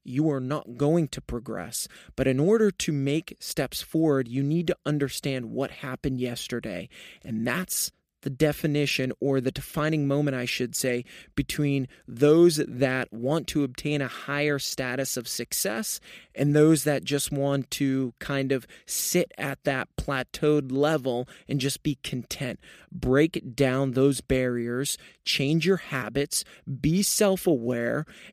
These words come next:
and move on to the next day even better than you were yesterday. It's that simple.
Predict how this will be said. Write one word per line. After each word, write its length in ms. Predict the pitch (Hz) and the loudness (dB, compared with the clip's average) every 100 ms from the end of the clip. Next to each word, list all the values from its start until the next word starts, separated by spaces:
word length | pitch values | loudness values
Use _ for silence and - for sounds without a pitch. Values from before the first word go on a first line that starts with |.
| - | -2
and 220 | 135 120 | -2 0
move 420 | 139 151 180 170 - | 2 4 4 2 -2
on 280 | 143 139 143 | 0 2 0
to 140 | - | 0
the 120 | 135 | -2
next 420 | 135 135 135 - - | 0 -2 -4 -6 -2
day 280 | 131 123 - - | 0 -2 -6 -10
even 520 | 127 131 123 156 123 | -2 -2 2 0 0
better 500 | 110 131 123 123 - - | 2 2 2 -4 -6 -10
than 300 | 123 123 127 | -4 -2 -2
you 140 | 123 | -2
were 340 | 123 123 117 113 _ _ | -2 -2 -4 -8 _ _
yesterday. 720 | - 113 - - 101 95 - _ _ _ _ - | -8 -6 -6 -8 -10 -12 -16 _ _ _ _ -14
It's 180 | 110 - | -10 -8
that 240 | 120 127 | -6 -6
simple. 480 | - 135 117 107 123 | -4 -4 -4 -8 -12